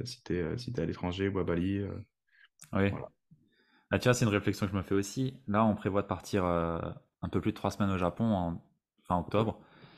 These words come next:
Speaker 2: Et, euh, et je me dis, « Mais, euh, moi, je fais que du coaching individuel. » C'est, ça veut dire quoi ? Ça veut dire que pendant trois semaines et demie, ils peuvent plus me voir ou, euh, il y a plus rien, c'est pas possible.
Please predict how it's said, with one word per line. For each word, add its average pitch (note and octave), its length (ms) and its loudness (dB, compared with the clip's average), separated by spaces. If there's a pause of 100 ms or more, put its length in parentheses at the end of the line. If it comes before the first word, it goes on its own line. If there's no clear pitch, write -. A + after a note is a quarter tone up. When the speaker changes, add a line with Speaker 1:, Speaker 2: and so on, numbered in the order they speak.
(420)
Speaker 2:
Et, F#2 200 4
euh, E2+ 640 4 (640)
et G#2 100 6
je F#2+ 60 2
me F#2 100 4
dis, « G2+ 140 4
Mais, E2+ 160 4
euh, E2 260 0 (180)
moi, - 100 -6
je - 100 -8
fais D#2+ 560 -4 (100)
que - 80 2
du F#2+ 140 0
coaching G#2+ 320 2
individuel. » G#2 600 2 (200)
C'est, E2+ 500 -12
ça - 80 -10
veut F2 60 -4
dire F2 140 -2
quoi ? - 160 2 (160)
Ça - 100 -16
veut - 80 -6
dire F2 100 -6
que - 80 -18
pendant F#2 240 -6
trois - 220 -2
semaines A2 280 0
et G2+ 80 2
demie, A#2+ 220 -2 (640)
ils G#2+ 100 -2
peuvent G2 180 0
plus A2 160 4
me G#2 60 6
voir A2+ 540 2
ou, A2+ 300 4
euh, F#2+ 440 2
il G#2 60 -2
y F#2+ 40 2
a F2+ 60 2
plus G2+ 140 -2
rien, A2 180 2
c'est - 100 -12
pas F2 100 -2
possible. G#2 400 -4